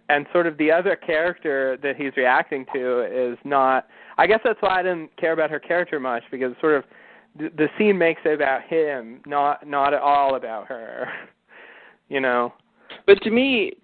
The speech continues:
Speaker 2: well, to me, it's, it's about her because she's, she's, she's, she's instigating this tirade, and, and it's coming directly from the first time we meet her, which I thought she was really, you know,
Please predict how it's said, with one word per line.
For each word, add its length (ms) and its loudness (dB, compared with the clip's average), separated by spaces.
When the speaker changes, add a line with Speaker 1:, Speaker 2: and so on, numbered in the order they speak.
Speaker 2:
well, 180 0
to 120 -4
me, 220 0
it's, 120 -4
it's 180 -4
about 340 0
her 300 -2
because 400 -4
she's, 360 -6
she's, 340 -2
she's, 160 4
she's 180 0
instigating 600 0
this 120 -2
tirade, 760 0
and, 200 0
and 180 2
it's 180 -2
coming 260 2
directly 440 0
from 580 -2
the 200 4
first 300 4
time 220 -2
we 100 0
meet 220 0
her, 80 2
which 180 -2
I 180 0
thought 300 2
she 100 -2
was 240 -4
really, 360 2
you 100 0
know, 120 0